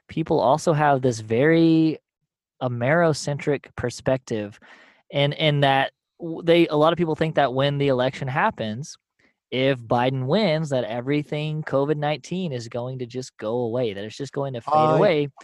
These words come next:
Speaker 1: because there won't be a way to demonize Trump anymore. But I'm like, how can you have that perspective when this is happening worldwide?
Speaker 2: E-, exactly, exactly.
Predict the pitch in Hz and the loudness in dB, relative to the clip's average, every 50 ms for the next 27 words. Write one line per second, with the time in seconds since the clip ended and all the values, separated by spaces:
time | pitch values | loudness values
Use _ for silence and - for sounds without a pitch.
0 | _ _ - 147 135 143 127 135 139 131 139 147 143 143 143 135 131 135 135 131 | _ _ -6 0 0 0 2 2 0 2 2 0 2 2 0 2 2 0 0 -2
1 | 127 120 127 127 127 123 123 127 131 - - 175 185 180 - 127 117 117 117 117 | -4 -6 -6 -6 -6 -6 -6 -6 -8 -6 -4 -4 -4 -4 -6 -10 -8 -8 -8 -8
2 | 113 113 120 127 135 135 131 127 127 - _ _ - _ _ _ - - 131 143 | -6 -6 -4 -6 -4 -4 -4 -6 -6 -8 _ _ -20 _ _ _ -6 0 2 2
3 | 165 - - 196 196 185 185 175 165 165 165 - - 160 - - - 233 240 - | 2 0 -2 -4 0 2 2 2 2 2 0 -2 -4 -8 -6 -2 -2 -2 -2 -2
4 | 170 156 143 147 143 143 139 - - 143 - - 135 135 135 - 160 151 156 156 | -6 -6 -4 -6 -6 -6 -10 -10 -12 -16 -10 -6 -4 -4 -4 -4 -6 -8 -8 -8
5 | 147 127 110 110 110 113 107 117 127 160 196 175 - 160 165 147 160 147 127 123 | -8 -8 -6 -6 -6 -6 -4 -2 -2 0 0 0 0 -2 -2 0 -2 -2 0 0
6 | 151 139 123 - - 98 101 - - 143 123 117 135 117 110 - 98 | 2 2 2 0 -4 -10 -12 -6 -4 -4 -2 0 0 0 0 -2 -6